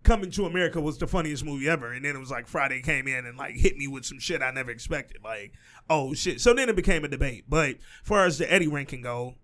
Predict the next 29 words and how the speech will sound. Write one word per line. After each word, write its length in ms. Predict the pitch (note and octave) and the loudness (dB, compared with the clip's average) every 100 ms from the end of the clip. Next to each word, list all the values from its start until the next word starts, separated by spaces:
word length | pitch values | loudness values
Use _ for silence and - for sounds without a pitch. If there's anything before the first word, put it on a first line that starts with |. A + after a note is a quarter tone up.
| - - | -20 0
Coming 220 | - F#3 | 2 2
to 120 | D#3 E3 | 2 2
America 340 | D#3 D3+ D#3+ | 2 0 0
is 120 | C#3 | -2
my 240 | B2+ C#3+ C#3+ | -2 -2 -2
number 280 | C3+ C3 | -4 -10
two. 380 | A#2 C3+ A#2+ G#2+ - - - - | -8 -6 -8 -10 -18 -20 -16 -4
And 160 | E3 | 2
then 200 | F#3+ F#3+ | 4 4
number 200 | F3+ F3+ E3+ | 2 2 2
three, 520 | F3+ F#3+ G3+ G3 F#3+ - | 4 4 4 0 -2 -6
I 100 | D3+ | 0
gotta 180 | D#3+ D3 | 0 2
go 100 | C#3+ | -2
with 100 | B2 | -2
Life. 360 | B2 F#2 - - - _ _ _ _ _ _ _ _ _ | -6 -8 -12 -14 -20 _ _ _ _ _ _ _ _ _
I 80 | - | -6
just, 260 | D3+ D#3 - | -2 0 -2
I 100 | - E3+ | 0 2
think 340 | F#3+ F3+ D#3+ B2+ | 2 0 -2 0
the, 460 | D3 C#3+ C#3+ - - _ - _ _ _ _ | 0 2 -2 -4 -12 _ -20 _ _ _ _
kinda 220 | - F3+ E3 | 2 2 4
to 140 | F3 | 4
your 140 | D#3 | 4
point 300 | D3 D#3 D3 A#2+ | 4 2 0 -4
earlier, 520 | C3 C3 B2 B2+ A#2+ - _ _ _ _ _ _ _ - | -6 -6 -8 -8 -12 -18 _ _ _ _ _ _ _ 4
it's 240 | E3 B2+ | 4 4
definitely 580 | C3 D#3+ E3+ - F3+ F3 | 4 6 6 4 4 4
underrated. 640 | D#3 D#3+ D3+ D#3+ F#3 G#3 | 2 2 4 4 2 0